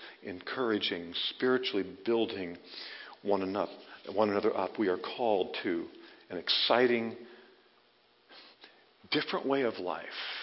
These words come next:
as we greet each other warmly,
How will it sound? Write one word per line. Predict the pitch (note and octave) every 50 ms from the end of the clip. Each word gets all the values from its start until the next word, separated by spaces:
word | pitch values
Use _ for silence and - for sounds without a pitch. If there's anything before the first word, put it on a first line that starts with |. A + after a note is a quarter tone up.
| - - - - - - - _ _ _ _ _ _ _ _ _ _ _ _ -
as | - - - -
we | A#2 G2
greet | - G#2+ A2+ C3+ C#3 C#3 C#3
each | - -
other | E3 C#3 C3 B2 A#2
warmly, | A#2 A#2 A#2+ A#2+ A#2+ B2 C3+ C#3+ C#3+ C#3+